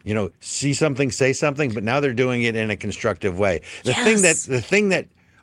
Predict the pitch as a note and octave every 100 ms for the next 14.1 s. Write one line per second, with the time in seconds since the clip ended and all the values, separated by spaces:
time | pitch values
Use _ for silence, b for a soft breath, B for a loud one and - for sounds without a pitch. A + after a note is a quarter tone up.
0 | - B2 A#2 - - A2+ - B2+ E3+ F#3+
1 | F3+ F#3+ G3 F#3+ F3+ G3 E3+ - G#3 -
2 | - G#3+ - - - - B B - D#3+
3 | D3 - D3 C#3 A#2+ A#2+ C3 - B2+ A2
4 | B2+ G#2+ A#2 - - D#3 E3 - B2 A2+
5 | G2+ G2+ G2+ - - - - E3 F#3 F3
6 | D#3 A2 D2 - - _ _ b b b
7 | b b b D3+ B2 D#3 B2+ G2+ G#2+ -
8 | C#3 D3 F2+ - B B - C#3 E3+ F#3
9 | - D#3 D3 C3 B2 B2+ - - G2+ -
10 | _ _ _ _ _ _ _ _ _ _
11 | - B2+ - E3 G3 G3 - E3 D3+ D3
12 | C#3 C3+ A2+ - D3 D3 D3 C3+ - C3+
13 | B2+ A#2+ A#2+ A2 G2 A#2 A#2 G2+ F2+ F2+